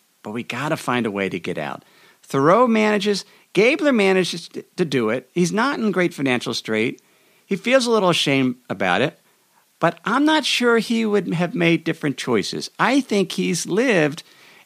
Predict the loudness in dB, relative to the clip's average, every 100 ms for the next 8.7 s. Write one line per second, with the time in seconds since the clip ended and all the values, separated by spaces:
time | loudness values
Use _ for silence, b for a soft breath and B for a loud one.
0 | _ 0 4 4 2 0 2 2 2 0
1 | -6 b b b -8 -4 -4 -4 -10 -8
2 | -2 4 4 4 0 _ -8 -4 0 -2
3 | -2 -6 -6 _ _ _ -8 -4 -4 -2
4 | 0 2 0 0 0 0 0 -2 -2 0
5 | 0 0 -4 -6 -6 -6 b b b b
6 | b b 2 4 2 0 2 4 4 0
7 | -4 -4 -2 0 -2 -2 -2 -2 -6 -2
8 | 0 0 2 2 2 0